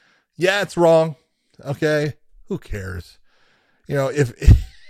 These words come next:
<laughs> I'm, I'm sorry, I shouldn't say it. If it was Chris Cyborg, that's different. She can hit. <laughs>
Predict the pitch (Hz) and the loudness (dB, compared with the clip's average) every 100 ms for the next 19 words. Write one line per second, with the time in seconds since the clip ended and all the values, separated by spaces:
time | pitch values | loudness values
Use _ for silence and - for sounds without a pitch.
0 | - - - _ - 156 143 123 117 117 | -20 -20 -20 _ -8 -8 -8 -14 -16 -16
1 | 117 113 113 107 110 147 139 120 135 113 | -16 -12 -10 -12 -12 -10 -8 -2 -2 -2
2 | _ _ _ 170 170 185 170 - 269 233 | _ _ _ -10 -2 0 0 -2 0 0
3 | - 202 185 151 123 101 - _ _ _ | 2 0 0 -2 -4 -4 -10 _ _ _
4 | 254 247 - - 240 - 120 - 220 170 | -4 -4 -4 2 2 0 -10 -8 -8 -6
5 | 139 208 160 147 - | -2 -2 -2 -4 -8